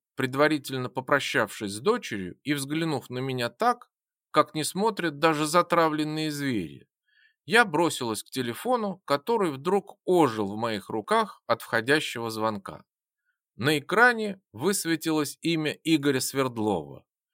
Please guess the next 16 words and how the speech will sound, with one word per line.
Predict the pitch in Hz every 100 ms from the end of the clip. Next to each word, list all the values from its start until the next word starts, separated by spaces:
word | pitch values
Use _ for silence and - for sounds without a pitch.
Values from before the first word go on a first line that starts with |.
| _ _ _
И | 156
вот | 151 143 -
это | 190 226 226 110 - _ -
уже | 170 208
точно | 202 - 185 110 - 95
был | 87 143 175
знак. | 110 95 73 - - _ _ _ _ _ _ _ _
«Да!» | 95 131 190 220 196 _ _ _ -
выкрикнула | 101 175 151 131 - 127 131
я | 139
в | 117
трубку, | - 233 214 - 87 - _
едва | 107 143 170 240
ответила | - 131 147 180 175 147
на | 139 135
звонок. | 131 139 120 82 -